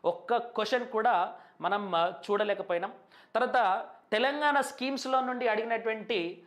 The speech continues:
రెండు స్కీమ్స్ ఏవైతే గృహజ్యోతికి సంబంధించినటువంటి స్కీము, దాని తర్వాత గ్యాస్ సిలిండర్ సంబంధించినటువంటి స్కీమ్ ఏదైతే ఉంటుందో, ఈ రెండు స్కీమ్స్ కూడా మళ్ళీ కొంత ట్రిక్కీగా అడిగింది రెండు స్కీమ్స్ కూడా.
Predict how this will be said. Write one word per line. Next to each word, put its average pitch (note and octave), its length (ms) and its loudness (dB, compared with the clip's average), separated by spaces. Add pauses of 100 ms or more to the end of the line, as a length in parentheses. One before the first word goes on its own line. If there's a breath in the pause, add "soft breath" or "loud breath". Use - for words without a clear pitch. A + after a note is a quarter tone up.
(180 loud breath)
రెండు A3+ 240 -2
స్కీమ్స్ A#3 360 -6
ఏవైతే G#3 680 0
గృహజ్యోతికి A3 540 -2
సంబంధించినటువంటి F#3+ 800 -4
స్కీము, F3+ 460 -10 (480 soft breath)
దాని G3+ 160 0
తర్వాత G#3+ 260 0
గ్యాస్ F#3 440 0
సిలిండర్ B3 340 -4
సంబంధించినటువంటి G#3 720 -4
స్కీమ్ F#3+ 320 -8
ఏదైతే F3+ 320 -4
ఉంటుందో, F#3 520 -2 (460 loud breath)
ఈ G#3 100 0
రెండు C4 400 0
స్కీమ్స్ B3 460 -6
కూడా A3 540 2
మళ్ళీ A3+ 560 0 (240)
కొంత A3+ 220 -2
ట్రిక్కీగా A#3+ 520 -2
అడిగింది G3+ 340 -2
రెండు F3 240 -4
స్కీమ్స్ F#3+ 360 -10
కూడా. E3 260 -2